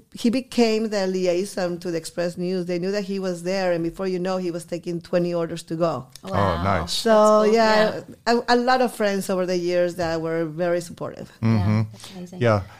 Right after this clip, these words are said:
Speaker 3: At the, when you opened that, it was kind of, uh, uh, a gamble, I guess, because it was on that side of the bridge, and people at San, downtown San Antonio, everything stayed on this side. And, you know, you were the forerunner to get people going to the Saint Paul side. And, you know, now,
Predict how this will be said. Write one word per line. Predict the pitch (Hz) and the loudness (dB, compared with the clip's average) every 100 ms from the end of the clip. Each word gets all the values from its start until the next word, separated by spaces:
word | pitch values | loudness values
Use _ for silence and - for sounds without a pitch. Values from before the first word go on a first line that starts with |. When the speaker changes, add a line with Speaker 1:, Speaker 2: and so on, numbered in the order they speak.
| - | -4
Speaker 3:
At | 123 - | -2 -2
the, | 156 | 2
when | 131 | 4
you | 175 220 | 4 4
opened | 147 160 123 | 2 2 0
that, | 101 95 | 2 0
it | 113 | -2
was | 110 107 - | -2 -4 -6
kind | - 160 185 | -4 0 2
of, | 165 131 113 - | 2 0 -2 0
uh, | 107 95 90 87 - _ - - _ _ - | 2 2 0 -8 -18 _ -10 -10 _ _ -12
uh, | 113 95 95 - - | -8 -6 -8 -10 -8
a | 120 | -2
gamble, | 117 117 139 156 | 2 2 2 -2
I | 160 | -2
guess, | 170 175 170 | -2 -2 -2
because | - - 131 135 127 110 107 | -4 -2 -2 0 0 0 0
it | 160 | 0
was | 156 135 | 0 0
on | 113 98 85 | 0 0 -2
that | 85 104 - | 0 0 0
side | - 110 95 | -2 -2 -2
of | 87 | -6
the | |
bridge, | 85 92 82 80 - | -4 -4 -4 -6 -10
and | 120 98 - | -4 -4 -2
people | 120 123 127 110 107 117 - _ 123 | -4 -2 -2 -2 -4 -10 -18 _ -6
at | 110 | -4
San, | - 135 127 | 2 4 4
downtown | 127 135 131 139 | 4 2 2 0
San | - 131 | 0 0
Antonio, | 107 139 135 117 101 | 0 -2 0 0 0
everything | 104 113 110 107 | 2 0 0 -2
stayed | - 113 98 | -2 -4 -2
on | 92 | -2
this | 104 131 | 0 0
side. | - 82 - - - - - | -2 -4 -6 -14 -20 -10 0
And, | 113 107 | 2 2
you | - 127 | 0 0
know, | 113 | 2
you | 101 156 | 2 0
were | 196 | 0
the | 135 | -2
forerunner | - 127 135 113 98 87 | 0 0 2 2 0 -2
to | 101 | -4
get | 107 98 | -6 -4
people | 110 - 101 | -6 -4 -6
going | 101 98 98 | -4 -2 -2
to | 95 | -4
the | 95 | -4
Saint | - 104 - | -4 -4 0
Paul | 107 98 | 2 2
side. | 92 98 85 85 | 0 -4 -4 -4
And, | 87 87 131 | -4 -6 0
you | |
know, | 113 | 0
now, | 95 117 156 | 2 2 0